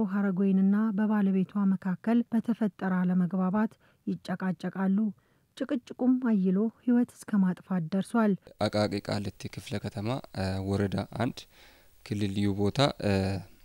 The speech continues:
Speaker 2: አርሴማ አደባባይ ገባ ብሎ ካለው መኖሪያ ቤት ውስጥ ነው። ተጠርጣሪ ግለሰቡ፣ ሟች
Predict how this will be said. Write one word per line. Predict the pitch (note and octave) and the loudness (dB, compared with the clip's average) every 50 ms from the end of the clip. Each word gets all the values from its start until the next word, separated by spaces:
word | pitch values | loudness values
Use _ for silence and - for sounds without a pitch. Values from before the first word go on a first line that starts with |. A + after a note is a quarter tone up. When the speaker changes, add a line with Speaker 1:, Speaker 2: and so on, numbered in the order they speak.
| - _ - - - - | -20 _ -20 -20 -10 -6
Speaker 2:
አርሴማ | - G2 F#2 - - G2+ G2 G2 G2 | -4 -4 -4 -4 -4 -4 -4 -4 -6
አደባባይ | F#2+ - - - G#2+ G2+ G2+ G2+ G2 G2+ G2+ F2 E2 - - _ - - - | -10 -12 -8 -6 -4 -4 -4 -4 -6 -6 -6 -8 -10 -14 -20 _ -20 -16 -2
ገባ | - A2 G2+ G2+ G#2 | -2 0 0 0 -2
ብሎ | G2 G2+ G2+ G#2 G2+ - | -2 -4 -4 -6 -6 -6
ካለው | - - G#2 G2+ F#2+ G2+ G2 | -8 -6 -6 -4 -4 -6 -6
መኖሪያ | G2+ G2+ G2+ G2+ G#2+ - - | -6 -8 -8 -10 -10 -12 -12
ቤት | D#3 - - - | -12 -14 -16 -16
ውስጥ | - - - - | -20 -20 -20 -20
ነው። | - - - - _ - | -20 -20 -20 -20 _ -8
ተጠርጣሪ | - A#2 A2+ A#2+ - - B2 B2 B2 B2+ | -6 -2 -2 -2 -2 -2 -2 -2 -2 -2
ግለሰቡ፣ | A#2+ A#2 A2+ A2 A2 - A#2+ A2+ G#2+ A2+ A2+ A2 - - G2+ F#2+ G2 G2 F#2+ | -4 -6 -6 -6 -8 -8 -8 -8 -8 -8 -10 -10 -10 -8 -6 -6 -6 -6 -6
ሟች | G2 G2+ G#2 G2+ - | -4 -4 -4 -4 -6